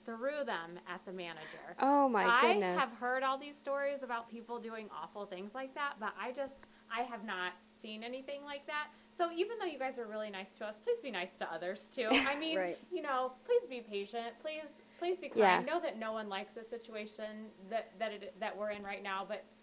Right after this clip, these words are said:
Speaker 1: just be kind.
Speaker 3: Yeah, it's,
Speaker 1: Please
Speaker 3: it's,
Speaker 1: be kind.
Speaker 3: we're in such a time of uncertainty that nobody really knows. Um, and there's definitely, you know, two or three schools of thought on everything, and everybody has their own feelings and their own opinions on it, which is,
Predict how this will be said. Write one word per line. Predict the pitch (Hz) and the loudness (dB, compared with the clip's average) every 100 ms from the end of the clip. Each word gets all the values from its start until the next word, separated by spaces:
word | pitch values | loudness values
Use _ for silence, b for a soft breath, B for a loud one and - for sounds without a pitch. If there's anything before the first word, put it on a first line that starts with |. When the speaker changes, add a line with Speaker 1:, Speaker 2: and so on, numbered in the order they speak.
| - | -10
Speaker 1:
just | 466 - | -8 -6
be | |
kind. | - 190 170 185 214 | -6 -4 -4 -4 -2
Speaker 3:
Yeah, | 214 202 196 | 4 6 6
it's, | - 359 - | 2 2 4
Speaker 1:
Please | 480 | 2
Speaker 3:
it's, | 415 | 2
Speaker 1:
be | 294 | -4
kind. | 226 185 190 214 | -2 -2 -2 0
Speaker 3:
we're | 320 | 4
in | 339 | 4
such | 339 359 370 | 4 2 2
a | |
time | 269 - 214 240 | -2 0 0 2
of | 208 | 2
uncertainty | 180 - 226 208 190 175 | 0 -2 -4 -2 0 2
that | 180 202 | 2 2
nobody | 240 285 269 | 4 4 4
really | 208 202 190 | 2 2 2
knows. | 185 180 180 196 208 - B B B | 2 4 4 4 2 -4 B B B
Um, | 208 196 190 - | 2 2 2 0
and | 233 | 2
there's | 233 226 | 4 4
definitely, | 254 254 285 214 208 196 185 - 214 | 2 2 0 2 2 2 -4 -8 -4
you | |
know, | 190 | -2
two | 196 | 0
or | 262 | 0
three | 233 208 | 0 -4
schools | - 214 208 | 2 4 4
of | 196 | 4
thought | 190 185 190 | 8 8 8
on | 180 | 4
everything, | - 208 240 269 262 | 6 6 6 4 2
and | 185 | 4
everybody | 214 262 233 | 4 4 2
has | 214 196 | 2 0
their | 202 185 | 0 -2
own | 180 | -2
feelings | 196 202 202 | 0 0 0
and | 208 | -2
their | 185 | -2
own | 180 | 0
opinions | 180 269 294 208 | -2 0 2 2
on | 180 | 2
it, | |
which | 233 240 | -2 -4
is, | 277 | -6